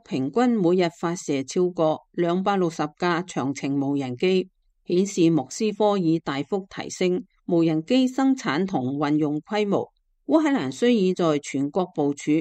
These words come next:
密集防空網，能有效攔截大部分低成本無人機，但面對俄軍混合飛彈同無人機飽和攻擊，仍高度仰賴西方提供嘅先進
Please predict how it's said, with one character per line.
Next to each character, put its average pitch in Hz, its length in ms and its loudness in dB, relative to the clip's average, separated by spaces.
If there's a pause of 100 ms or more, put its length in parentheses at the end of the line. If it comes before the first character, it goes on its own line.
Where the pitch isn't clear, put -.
(140)
密 196 160 0
集 190 100 -2 (120)
防 127 200 -4
空 226 280 -2
網， 147 280 -2 (260)
能 175 280 0
有 190 240 0
效 196 240 0
攔 147 300 0
截 160 240 -4
大 143 140 -4
部 160 180 0
分 151 380 -2
低 233 180 0
成 123 260 -6
本 151 260 0
無 147 140 0
人 117 240 -6
機， 170 280 -2 (320)
但 202 200 0
面 202 300 0
對 214 220 4
俄 143 340 -2
軍 226 260 0 (140)
混 190 240 2
合 185 160 -2 (120)
飛 262 200 0
彈 175 280 0
同 135 280 -4
無 135 120 -4
人 127 240 -4
機 196 280 0 (180)
飽 151 240 0
和 185 220 0
攻 175 260 -2
擊， 175 180 -2 (260)
仍 175 280 2
高 269 240 0
度 180 300 2
仰 156 260 0
賴 160 220 0
西 214 200 -2
方 214 260 -2
提 - 240 -8
供 185 280 -2
嘅 170 180 0
先 208 360 -4
進 156 260 -2